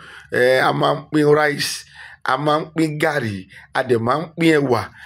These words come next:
Eh, gbogbo ẹ̀yin tí Ọlọ́run bá ràn lọ́wọ́, eh, fún ti oṣù kẹsàn-án tó ń bọ̀ lọ́nà yìí, eh, mo fẹ́ jẹ́ kí ẹ jọ̀ọ́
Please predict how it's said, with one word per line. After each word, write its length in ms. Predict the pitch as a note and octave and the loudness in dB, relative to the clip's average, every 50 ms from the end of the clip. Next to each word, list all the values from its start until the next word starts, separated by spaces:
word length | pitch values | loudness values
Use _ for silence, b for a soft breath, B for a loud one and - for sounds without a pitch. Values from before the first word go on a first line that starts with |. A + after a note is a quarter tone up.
| B B B _ | B B B _
Eh, 280 | - A#2+ B2 B2 B2 B2 | 2 4 6 6 4 4
gbogbo 440 | A#2+ C#3 D3+ D3 C#3+ B2+ B2+ C#3 C#3+ C#3 | 2 -2 -2 -2 -4 -10 -2 2 2 4
ẹ̀yin 220 | B2+ B2 C3 C#3 | 4 2 0 -4
tí 120 | C#3 - D#3 | -6 0 0
Ọlọ́run 400 | D#3 D#3 E3 F#3+ F3 E3 D#3+ D#3 D3+ | 0 2 2 2 2 0 -2 -2 -2
bá 140 | C#3+ E3 E3+ E3 | -2 0 0 0
ràn 140 | E3 D#3+ C#3+ | 0 0 0
lọ́wọ́, 440 | B2 A2+ G#2+ G#2+ A2 A#2+ C#3 D3 A3 A3 B B B B B B B _ | 0 0 0 0 0 2 2 2 2 0 B B B B B B B _
eh, 160 | B2 B2 C3 | 2 2 2
fún 260 | B2+ - - F3 E3+ E3+ | 2 0 -2 -2 -2 -2
ti 200 | E3 - D3+ D3 D3 D3 D3 D3 D3 C#3+ C#3+ | -2 -8 -6 -4 -4 -4 -4 -4 -4 -6 -6
oṣù 380 | C#3+ - D#3 D3+ C#3+ - - B2+ G#2+ | -2 0 0 0 0 -2 -6 -8 -8
kẹsàn-án 640 | - - C3 C3 B2+ - - - - A2 A2 - | -4 0 0 0 0 0 -4 -2 -2 -4 -4 -2
tó 100 | - E3+ | 0 0
ń 120 | F3 F#3 F#3 E3 D3+ | 2 2 0 -6 -2
bọ̀ 140 | C#3+ E3+ D3+ | 0 0 2
lọ́nà 280 | C3+ C#3+ A2+ A#2+ C3+ D3 | 2 2 0 2 2 0
yìí, 220 | C#3 A#2+ G#2+ G2+ G2+ B B B B B B B | 0 0 -4 -8 -10 B B B B B B B
eh, 220 | B A2+ A#2 A#2+ A#2+ | B 2 4 4 4
mo 100 | C3+ C#3 | 2 -2
fẹ́ 160 | C3 - D#3+ D3+ | -4 -4 -4 -2
jẹ́ 160 | D3 D#3+ D#3+ D#3 | 0 -2 -2 -2
kí 100 | - D3+ | -2 0
ẹ 80 | D3+ C3+ C3+ B2 A2+ | 0 0 0 -4 -10
jọ̀ọ́ 300 | G#2+ - A2+ A2 G#2 | -8 -4 -2 -2 -2